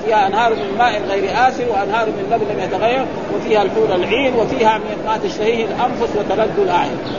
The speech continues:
ثم: "ولا يظلمون نقيرا". إيش النقير؟ يعني النقطة التي في، إيه؟ في النواة. ها؟ النواة دحين لما ناكل التمر، فنجد،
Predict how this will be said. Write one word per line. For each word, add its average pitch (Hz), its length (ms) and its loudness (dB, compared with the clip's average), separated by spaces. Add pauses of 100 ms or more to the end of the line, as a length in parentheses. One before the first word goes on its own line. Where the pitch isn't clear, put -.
(180)
ثم: 233 120 4 (540)
"ولا 240 200 6
يظلمون 247 760 2
نقيرا". 208 800 2 (140)
إيش 302 160 2
النقير؟ 269 600 0 (420)
يعني 226 340 0 (320)
النقطة 262 560 0
التي 240 320 -2
في، 226 120 -2
إيه؟ 233 240 2 (260)
في 240 80 -2
النواة. 233 400 4 (760)
ها؟ 269 280 0 (400)
النواة - 360 4
دحين - 260 -2
لما - 340 -4
ناكل 254 200 0
التمر، 214 340 0 (380)
فنجد، 247 380 0